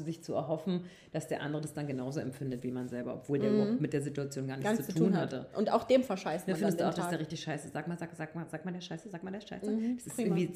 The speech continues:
Speaker 1: das ist kindisch und das bringt einen überhaupt nicht weiter.
Speaker 2: Genau, also deswegen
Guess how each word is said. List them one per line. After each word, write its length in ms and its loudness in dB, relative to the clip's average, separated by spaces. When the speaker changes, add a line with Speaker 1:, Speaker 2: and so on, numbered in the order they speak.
Speaker 1:
das 120 -6
ist 260 -10
kindisch 380 -6
und 160 -6
das 80 -4
bringt 260 0
einen 360 -6
überhaupt 440 -6
nicht 160 -10
weiter. 280 -10
Speaker 2:
Genau, 240 8
also 240 4
deswegen 640 6